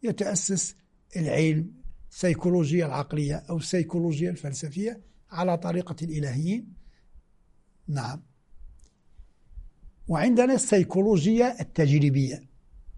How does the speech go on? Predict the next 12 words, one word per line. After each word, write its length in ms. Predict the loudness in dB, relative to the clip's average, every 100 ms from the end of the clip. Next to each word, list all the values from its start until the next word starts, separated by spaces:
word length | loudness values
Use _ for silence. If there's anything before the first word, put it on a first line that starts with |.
| -18 _ -20 _ -20 -20 -20 -20 _ -6
سيكولوجيا 720 | -2 0 0 0 2 0 0
تجريبية، 680 | 0 2 2 0 -2 -6 -16
سيكولوجيا 880 | -14 -6 -4 -2 0 2 2 0 -4
عقلية. 440 | -10 -12 -16 -18 -18 -18 -18 -20 -20 -20 _ _ _ _ _ -2
من 340 | 0 0 0
أروع 420 | -2 2 0 0
البحوث 520 | -2 -2 -4 -6 -12 -16 -16 -16 -16 _ _ _ -20 -20 -20 -14 -6
العلمية. 760 | -4 -2 -2 -2 -4 -6 -14 _ _ _ _ _ _ _ _ _ _ -20 _ _ _ _ _ _ -20 _ _ _ _ -18 0
إذن 320 | 2 4 2
بدون 600 | 2 2 2 2 2 0
النظم 580 | -2 -2 0 2 2 0
التحققي 880 | -2 -4 -4 -4 0 -2 0 -2